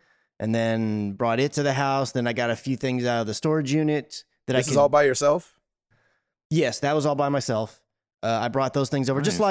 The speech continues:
Speaker 1: like, um, like, I got the trash can, which I didn't know was in there, but it was. I was like, "Oh, okay, so I'll get that." I got, um, the stand for my T V. Um, I got two chairs, three chairs.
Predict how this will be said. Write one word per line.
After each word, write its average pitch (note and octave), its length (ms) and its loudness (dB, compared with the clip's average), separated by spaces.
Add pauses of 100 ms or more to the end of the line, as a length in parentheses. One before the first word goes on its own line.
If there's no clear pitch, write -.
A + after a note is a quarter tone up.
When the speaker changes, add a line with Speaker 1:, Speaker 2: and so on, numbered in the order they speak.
(120)
Speaker 1:
like, - 20 2
um, E3 260 0
like, C#3+ 300 -4
I C3+ 60 -2
got C3 160 -2
the - 80 -16
trash D3 320 -2
can, C#3+ 240 0
which C3 120 -2
I C3 40 0
didn't B2+ 200 -2
know B2+ 180 0
was A#2+ 180 -2
in B2+ 100 0
there, A2 180 -2
but G#2+ 100 -4
it A2 40 -2
was. A#2+ 160 0
I A#2 40 -2
was A#2 100 -4
like, C3+ 100 -4
"Oh, G3+ 120 0
okay, C3+ 240 -2
so A2+ 100 -6
I'll G#2+ 100 -4
get A2+ 220 -6
that." B2 300 0
I A#2+ 100 -4
got, A#2 360 -4
um, A2+ 360 -4
the A2 60 -6
stand C3 480 -2
for B2+ 120 -6
my A2+ 140 -2
T C3 260 -4
V. B2+ 400 -2 (540)
Um, A2 320 -2
I G#2+ 100 -4
got A2 460 -2
two D3+ 120 0
chairs, B2+ 640 -2
three E3+ 200 0
chairs. D3+ 680 -2